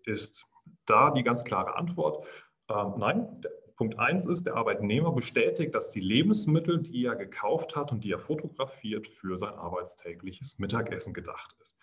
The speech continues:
Ob ich das jetzt morgens schon vor der Arbeit, auf dem Weg zur Arbeit mache und, äh, etwas einkaufe oder ob ich das meinetwegen im Nachmittag mache für ein verspätetes, äh, Essen, ist überhaupt kein Problem. Uhrzeit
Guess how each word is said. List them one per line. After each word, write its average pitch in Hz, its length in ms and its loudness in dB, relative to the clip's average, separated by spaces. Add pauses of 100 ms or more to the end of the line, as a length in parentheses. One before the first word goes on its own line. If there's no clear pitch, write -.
(340)
Ob 185 140 6
ich 180 120 6
das 139 200 4
jetzt - 540 -2 (140)
morgens 131 420 8
schon 113 160 2
vor 160 220 4
der 151 160 4
Arbeit, 104 280 2
auf 175 200 2
dem 131 160 0
Weg 110 180 -2
zur - 200 -10
Arbeit 101 380 0 (220)
mache 113 560 -2 (200)
und, 110 320 -2
äh, 98 200 -4
etwas - 260 -8
einkaufe 117 640 -2 (340)
oder 151 340 6
ob 117 180 2
ich 120 100 -4
das 110 240 2
meinetwegen 104 480 -2
im 95 140 -4
Nachmittag 123 540 -2
mache 92 240 -10
für - 160 -12
ein 80 80 -10
verspätetes, - 760 -2 (280)
äh, 107 260 -4
Essen, - 260 -6 (360)
ist - 180 -12
überhaupt 139 320 0
kein - 180 -6
Problem. 156 880 -4
Uhrzeit 151 800 0